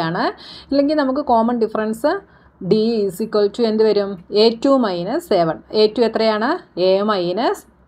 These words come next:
twenty minus A. A വൺ is എ. എയും എയും cancel ആയി പോവും, നെഗറ്റീവ് ട്വൻറ്റി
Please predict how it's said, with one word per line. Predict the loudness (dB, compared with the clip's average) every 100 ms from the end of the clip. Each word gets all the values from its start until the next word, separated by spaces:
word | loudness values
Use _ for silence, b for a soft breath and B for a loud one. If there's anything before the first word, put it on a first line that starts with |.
| -4
twenty | -2 0 -2 0 2 0 -4 b b b _ -4
minus | -2 0 -2 -2 -2 -4 -10 -20 _ _ -2 0
A. | -2 _ _ -6 -2
A | 0
വൺ | 0 -2
is | -4 -6 -8 -4
എ. | -4 -6 B B B 4
എയും | 4 4 0
എയും | 0 -2
cancel | -2 -4 -4 -2
ആയി | -2 0
പോവും, | 0 0 -2 -6 -6
നെഗറ്റീവ് | -2 -2 -2 -4 -4 -2
ട്വൻറ്റി | -2 -2 -2